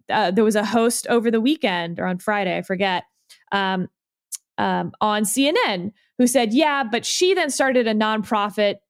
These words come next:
to turn out voters, to combat voter suppression. And, like, she really turned that to good." Why is that relevant if you're these folks on the right when she never conceded the race and instead undermined trust in,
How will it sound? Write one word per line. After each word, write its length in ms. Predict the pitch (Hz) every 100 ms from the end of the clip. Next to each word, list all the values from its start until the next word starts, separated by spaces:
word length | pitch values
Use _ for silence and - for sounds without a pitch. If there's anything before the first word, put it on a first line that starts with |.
| _
to 200 | - 233
turn 300 | 208 - 339
out 160 | 320 226
voters, 480 | 214 226 220 220 196
to 80 | -
combat 380 | 202 294 320 240
voter 240 | 254 233
suppression. 800 | 226 208 226 196 - 208 202 196 190 - -
And, 160 | 233 233
like, 180 | 196 190
she 240 | - 320 247
really 240 | 285 269
turned 300 | - 262 240
that 160 | 214 196
to 80 | 202
good." 440 | 233 165 - 226 _ _ _ _ _ _ _ _ _ _ _ _ -
Why 300 | - 339 339 440 440
is 80 | 392
that 220 | 359 269
relevant 920 | 302 339 359 247 226 214 214 - - - _ _ _ _ -
if 140 | 220
you're 180 | 277 302
these 300 | 294 311 -
folks 480 | - 226 190 - 262
on 140 | 233
the 80 | 208
right 540 | 226 381 311 277 - - _ _ _ _
when 100 | 311
she 140 | 320 392
never 240 | 403 427
conceded 480 | 427 349 359 403 311
the 80 | 294
race 420 | 285 381 339 -
and 140 | 247
instead 420 | 247 226 294 302 -
undermined 640 | 226 285 330 254 220 262
trust 480 | - 226 233 285 -
in, 460 | - 214 220 240 247